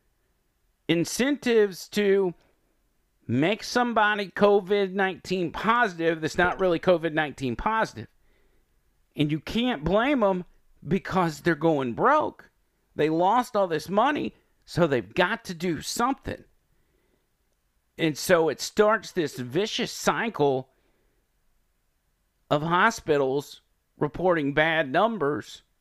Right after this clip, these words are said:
the health officials adding them all up and saying,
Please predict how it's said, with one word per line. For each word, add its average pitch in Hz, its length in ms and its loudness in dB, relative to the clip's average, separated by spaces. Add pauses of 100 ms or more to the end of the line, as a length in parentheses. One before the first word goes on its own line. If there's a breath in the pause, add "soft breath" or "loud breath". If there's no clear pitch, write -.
(760)
the 135 100 2
health 196 320 -2
officials 151 640 0 (200)
adding 165 360 0
them 170 160 0
all 160 320 2
up 214 320 2 (100)
and 127 140 -4
saying, 120 320 -4